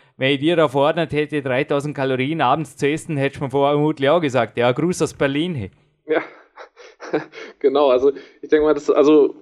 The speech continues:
Speaker 2: bei mir belegen das auch sehr gut einfach die Zahlen. Ich meine, wir haben zweitausendelf begonnen mit dem Coaching und die ersten Monate war noch gar nicht viel, ähm, was jetzt Masse, Massenzunahme anging,
Speaker 1: Gott sei
Speaker 2: überhaupt gar
Speaker 1: Dank,
Speaker 2: nicht viel
Speaker 1: ja.
Speaker 2: drin. Weil ich war halt einfach von Kalorien noch längst nicht so weit und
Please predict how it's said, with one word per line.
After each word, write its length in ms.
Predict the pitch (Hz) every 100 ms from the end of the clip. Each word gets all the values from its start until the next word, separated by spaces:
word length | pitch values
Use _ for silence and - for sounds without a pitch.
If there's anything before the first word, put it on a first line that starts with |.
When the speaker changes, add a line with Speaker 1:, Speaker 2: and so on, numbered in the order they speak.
| -
Speaker 2:
bei 100 | 147
mir 240 | 156 170
belegen 280 | 151 151 156
das 120 | 151
auch 120 | 139
sehr 160 | 131 139
gut 140 | 139
einfach 260 | 123 131 -
die 140 | 123
Zahlen. 300 | 120 127 123
Ich 120 | 123 -
meine, 160 | 127
wir 80 | 131
haben 400 | 131 131 135 135
zweitausendelf 760 | - 139 147 139 131 135 147
begonnen 380 | 139 135 151 151
mit 100 | 147
dem 160 | 143 139
Coaching 460 | 147 151 151 147
und 280 | 143 131 -
die 120 | 135
ersten 280 | 131 139 -
Monate 460 | 139 143 139 135 127
war 120 | 131
noch 180 | 139 -
gar 140 | 127
nicht 200 | 135 127
viel, 580 | - - 147 139 139 139 - - - -
ähm, 240 | 127 127
was 160 | 123 -
jetzt 460 | 135 - _ - 123
Masse, 960 | 127 143 170 160 156 151 - - - - -
Massenzunahme 1000 | 139 147 151 151 147 - 151 147 147 143
anging, 420 | 143 139 135 139 -
Speaker 1:
Gott 220 | 156 143
sei 80 | 139
Speaker 2:
überhaupt 40 | 120
gar 80 |
Speaker 1:
Dank, 100 | 123
Speaker 2:
nicht 120 | 165 -
viel 80 | 131
Speaker 1:
ja. 80 | -
Speaker 2:
drin. 380 | 127 139 110 - _ _ _ _ _ 139
Weil 160 | 120 123
ich 100 | -
war 160 | 131
halt 160 | 135 -
einfach 320 | 143 147 139
von 400 | - 143 139 135
Kalorien 480 | 147 131 131 160 190
noch 160 | 160
längst 300 | 156 151 156
nicht 120 | 147 -
so 140 | 139
weit 300 | 139 151 151
und 260 | 131 131